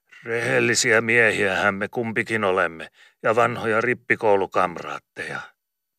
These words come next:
Yritti hän torjua laitapuulta kielakkainta ärjynäkää. En mi-, minä mitään tilejä ole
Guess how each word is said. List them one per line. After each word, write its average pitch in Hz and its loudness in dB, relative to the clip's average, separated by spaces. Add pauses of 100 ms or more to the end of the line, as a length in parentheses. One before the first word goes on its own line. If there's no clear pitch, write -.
(120)
Yritti 76 -2
hän 73 -4
torjua 76 -2
laitapuulta 80 0
kielakkainta 78 -2
ärjynäkää. 73 -2 (1300)
En 131 2
mi-, 123 -6
minä 123 0
mitään 117 2
tilejä 110 4
ole 101 2